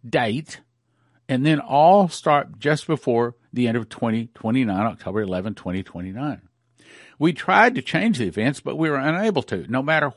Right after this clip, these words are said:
what we did, the outcome was always the same. The only way to stop these events was through fasted prayer. Now, again, these are my words, not theirs. No matter how we tried, we could not see beyond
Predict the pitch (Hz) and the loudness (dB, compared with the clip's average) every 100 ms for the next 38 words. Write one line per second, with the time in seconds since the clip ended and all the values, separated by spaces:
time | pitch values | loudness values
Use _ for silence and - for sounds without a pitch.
0 | - 208 - 180 170 120 127 131 127 - | 0 0 0 -4 -2 -4 -4 -4 -4 -6
1 | - 139 117 107 - 127 131 131 - - | -6 -4 -4 -8 -2 0 0 -4 -8 -8
2 | 110 78 - _ _ _ - - - 127 | -8 -8 -16 _ _ _ -20 -20 -8 2
3 | 170 214 220 220 180 - 185 170 - 147 | 4 4 4 4 2 0 0 0 0 -4
4 | 131 120 127 - 139 - - 127 123 - | -2 -2 -4 -4 -6 -4 -4 -2 -2 -2
5 | 107 101 - 113 110 - 156 92 - _ | -2 -4 -10 -12 -8 0 0 0 -8 _
6 | _ _ _ _ _ _ _ _ 95 98 | _ _ _ _ _ _ _ _ -6 -4
7 | 92 87 110 101 85 101 113 101 139 139 | -4 -6 -8 -8 -6 -4 -4 0 2 2
8 | 92 95 101 92 85 151 120 - - _ | 0 -4 -6 -10 -4 -4 -4 -8 -20 _
9 | _ _ _ _ _ _ 147 202 233 185 | _ _ _ _ _ _ 0 4 6 6
10 | 175 190 190 - 165 151 139 127 139 127 | 6 6 4 4 4 4 2 -2 0 -2
11 | 117 165 202 - - 147 147 131 127 131 | 0 2 2 0 -4 -2 -2 -2 0 0
12 | 131 | -2